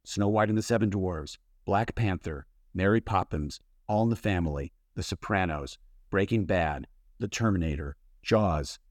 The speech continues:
Star Wars, The Twilight Zone. They changed the game by not imitating anything else, by being singular, and they earned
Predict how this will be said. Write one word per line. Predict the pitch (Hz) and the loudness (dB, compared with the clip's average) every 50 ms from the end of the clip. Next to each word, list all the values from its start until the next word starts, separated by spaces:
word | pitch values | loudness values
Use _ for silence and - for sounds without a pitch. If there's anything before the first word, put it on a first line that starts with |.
| _ _ _ | _ _ _
Star | - - - - 120 110 107 98 | -14 -6 0 2 4 4 4 4
Wars, | 87 82 80 76 73 73 - - _ _ _ - | 2 0 0 -2 -4 -6 -8 -12 _ _ _ -14
The | - | -12
Twilight | - - - 117 110 104 90 82 78 - | -8 -2 2 2 2 2 2 0 -2 -4
Zone. | 82 80 73 71 - - _ _ _ _ _ _ _ _ | -6 -8 -8 -8 -10 -14 _ _ _ _ _ _ _ _
They | - 117 123 | -2 -2 0
changed | - - - 151 170 190 175 - - | 0 0 2 4 4 4 2 0 -2
the | 220 | 0
game | 139 156 131 120 117 113 117 117 _ _ _ _ - | 0 2 2 2 2 2 0 -2 _ _ _ _ -2
by | - 117 120 | 0 0 2
not | 113 110 123 127 117 104 101 - - _ - - | 2 2 2 0 0 0 -2 -6 -12 _ -2 0
imitating | 92 87 82 - 90 82 80 80 76 76 - | 0 0 0 0 0 0 2 2 0 -2 -2
anything | - 85 82 76 - 80 78 73 | -2 -2 -2 0 -2 -2 -2 -2
else, | 69 64 62 - - - _ _ _ _ - | -4 -6 -10 -12 -16 -18 _ _ _ _ -4
by | 95 101 | -2 0
being | 95 120 113 110 104 | 2 2 2 2 2
singular, | - - - 120 104 98 - 80 69 67 - - _ _ _ _ _ _ _ _ _ _ - | 0 -2 0 2 2 2 2 0 -2 -4 -8 -12 _ _ _ _ _ _ _ _ _ _ -4
and | 104 110 | -2 2
they | 113 120 127 - | 4 4 2 2
earned | - 110 92 92 90 87 | 2 0 0 0 0 -2